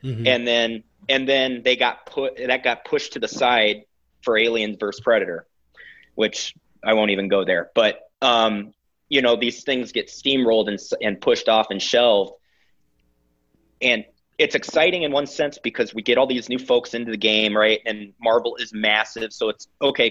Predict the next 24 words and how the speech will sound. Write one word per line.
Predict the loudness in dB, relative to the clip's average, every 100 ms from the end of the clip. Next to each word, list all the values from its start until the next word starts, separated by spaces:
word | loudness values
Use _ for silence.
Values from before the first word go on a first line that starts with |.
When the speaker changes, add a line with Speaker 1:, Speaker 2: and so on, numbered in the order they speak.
| 0
Speaker 2:
cool. | -6
So | -2 0
now | 2
Alien | 2 2 0 0
gets | -2 -4
a | -2
breath, | 0 0 -2
a | -6
breath | 0 0 0
of | -4
fresh | -2 -2 2
life." | 4 4 0 -8 _ _ _ _ _ _
We | -6 -2
get | 0
that | 0 0
Main | -2 -2
Street | -8 -10 -4 -2 -2 -4 _ -14
juice | -4 -2 -2 0
going, | 2 2 2 2
but | 2 4 2 -6 _ _ _ _ _
do | -16 -4
you | 0
guys | 2 2 0
fear | -2 2 4 4 4 0 -6